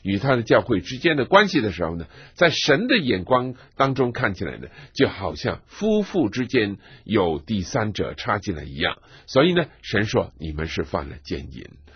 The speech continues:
那么在启示录的大淫妇当中呢，我自己个人的领受呢，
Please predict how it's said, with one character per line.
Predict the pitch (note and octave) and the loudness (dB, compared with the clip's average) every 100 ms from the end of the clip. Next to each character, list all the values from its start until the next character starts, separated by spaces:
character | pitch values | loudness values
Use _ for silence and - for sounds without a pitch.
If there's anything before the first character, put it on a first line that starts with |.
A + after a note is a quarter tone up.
| - - | -20 -4
那 | A2+ | 0
么 | A2+ | 0
在 | G#2 G2+ | 2 0
启 | F2 E2 | -2 -8
示 | D2+ | -6
录 | B2+ C3 | 0 2
的 | G2+ F#2+ | 2 0
大 | C3+ G#2 | 0 0
淫 | F#2+ A#2 A#3 | 0 0 0
妇 | A#3+ E3+ | 2 2
当 | A2+ G#2+ | 2 0
中 | G#2 | 0
呢， | G2+ F#2 - - - | -2 -6 -14 -20 -8
我 | G2 G#2+ G2+ | 4 4 4
自 | - A3 | 2 -2
己 | D#3 F#2+ | -2 -4
个 | F2 - G#3 | -6 4 6
人 | B2+ G2+ | 6 2
的 | A2+ G2 | 0 -2
领 | D#2 G#2 F2 | -2 -2 -2
受 | E2+ F3 B2 | 0 2 2
呢， | F2 | 0